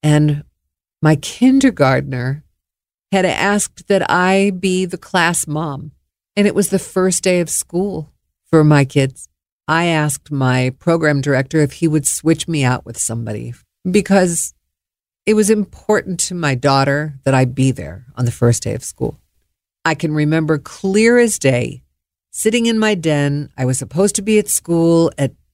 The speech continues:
nine forty-five. I was watching the T V, sitting across from my husband, and all of a sudden, the news broke in.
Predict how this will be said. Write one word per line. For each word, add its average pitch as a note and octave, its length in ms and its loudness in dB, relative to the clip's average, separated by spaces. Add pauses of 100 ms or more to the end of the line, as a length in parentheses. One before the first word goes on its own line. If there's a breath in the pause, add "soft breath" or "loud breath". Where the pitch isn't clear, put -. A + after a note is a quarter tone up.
(140)
nine D3 420 0
forty-five. D3+ 920 0 (680)
I D#3 60 2
was C#3+ 160 0
watching G3+ 460 -2
the G3+ 100 0
T F#3 220 -6
V, E3+ 160 2
sitting F#3 320 -2
across E3 400 -2
from D3+ 160 -6
my C3+ 140 -2
husband, B2 540 -6 (380)
and F#3 140 2
all A3 180 2
of A#3 80 0
a B3 80 2
sudden, G3 720 -2
the G3 80 2
news G#3 580 4
broke F#3+ 400 0
in. - 320 -6